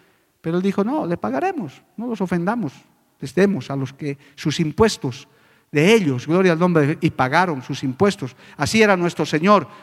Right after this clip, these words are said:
recto, humilde, sencillo, sereno en los momentos difíciles. Que Dios nos ayude, alabado el nombre de Jesús. Amén.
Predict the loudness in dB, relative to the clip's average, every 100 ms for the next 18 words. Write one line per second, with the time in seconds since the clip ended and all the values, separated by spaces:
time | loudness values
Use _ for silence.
0 | -14 -2 2 2 0 -6 -6 -2 0 4
1 | 4 2 -2 -6 -4 -4 -2 -2 -2 -2
2 | -6 -8 -18 -14 -2 2 4 4 4 2
3 | 0 -4 -10 -2 0 2 4 2 2 0
4 | 0 0 0 0 0 -2 -4 -16 -20 -2
5 | 2 4 4 2 2 6 8 8 8 6
6 | 6 6 6 4 4 6 6 6 6 6
7 | 4 -4 -18 -18 0 4 4 2 -2